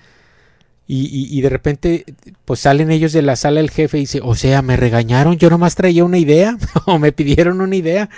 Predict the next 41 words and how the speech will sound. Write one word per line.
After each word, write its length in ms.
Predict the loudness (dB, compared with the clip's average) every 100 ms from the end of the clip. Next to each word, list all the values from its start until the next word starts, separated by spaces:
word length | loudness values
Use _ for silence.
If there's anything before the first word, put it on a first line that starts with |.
| -20 -20 -20 -14
Entonces, 240 | -4 -4 0
¿cómo 320 | 0 0 -2
como 240 | -4 -4
jefes 580 | -4 -4 -4 -4 -6 -8
uno 260 | -10 -8 -8
puede 220 | -6 -4 -4
promover 600 | -6 -6 -6 -6 -6 -4
la 140 | -8
creatividad, 640 | -8 -12 -10 -12 -8 -8
verdad? 280 | -6 -8 -8
Valorar 480 | -6 -4 -4 -4 -6
las 240 | -6 -6
ideas, 400 | -6 -4 -4 -4
respetar 460 | -6 -10 -10 -8 -6
a 40 |
la 140 | -6 -6
persona. 560 | -8 -4 -4 -4 -6 -12 _ _ _ _
Total, 340 | -4 0 0
si 120 | 2 2
no 100 | 2
va 60 |
a 40 | 2
jalar, 260 | 0 -2
pues 140 | -2 -4
no 100 | -2
va 80 | -2
a 20 |
jalar, 360 | -2 0 0 0
¿verdad? 280 | 0 -2 0
Pero 160 | 0
no 140 | 2 0
lo 100 | 0
critique, 420 | 0 -2 -4 -2
somos 300 | 0 2 2
hipercríticos, 840 | 0 -2 -4 -4 -6 -4 -6 -4 -4
entonces 540 | 0 0 4 2 0 _ _ _ _
irnos 320 | -4 0 0
despacito 520 | 0 0 -2 -4 -2 -2
en 60 |
ese 120 | -2
sentido. 460 | -4 -4 -2 -2 -2